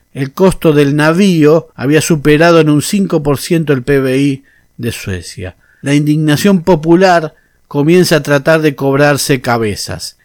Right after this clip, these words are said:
El rey, que metió su nariz en cada parte del proyecto, estaba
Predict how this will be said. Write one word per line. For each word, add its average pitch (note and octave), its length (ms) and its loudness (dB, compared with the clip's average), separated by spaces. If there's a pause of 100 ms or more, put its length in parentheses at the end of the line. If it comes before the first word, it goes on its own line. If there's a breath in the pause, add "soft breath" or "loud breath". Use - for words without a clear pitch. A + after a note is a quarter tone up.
(140)
El D3 300 -2
rey, E3+ 500 2 (220)
que B2+ 140 -6
metió C3 340 0
su D3+ 120 -2
nariz C#3+ 380 0
en C3 160 -4
cada D#3+ 320 0
parte C#3+ 380 -2
del A#2+ 160 -2
proyecto, C#3+ 720 -4 (320)
estaba E3+ 840 0